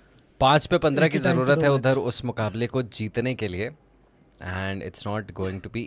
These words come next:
Speaker 1: easy, क्योंकि अब कोई बैटिंग नहीं है उधर
Speaker 2: जी।
Speaker 1: बैंगलोर की टीम के पास।
Speaker 2: और गेंदबाजी के लिए भी स्टार्क आए हुए हैं, तो वो ऐसे तो मारने देते नहीं है सबको।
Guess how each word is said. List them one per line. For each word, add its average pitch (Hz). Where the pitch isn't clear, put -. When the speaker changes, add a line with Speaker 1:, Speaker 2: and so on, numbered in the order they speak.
Speaker 1:
easy, 98
क्योंकि 139
अब 131
कोई 156
बैटिंग 131
नहीं 107
है 90
उधर 87
Speaker 2:
जी। 80
Speaker 1:
बैंगलोर 92
की 98
टीम 98
के 95
पास। 92
Speaker 2:
और 170
गेंदबाजी 196
के 226
लिए 214
भी 220
स्टार्क 190
आए 165
हुए 156
हैं, 147
तो 151
वो 139
ऐसे 160
तो 160
मारने 151
देते 147
नहीं 170
है 160
सबको। 147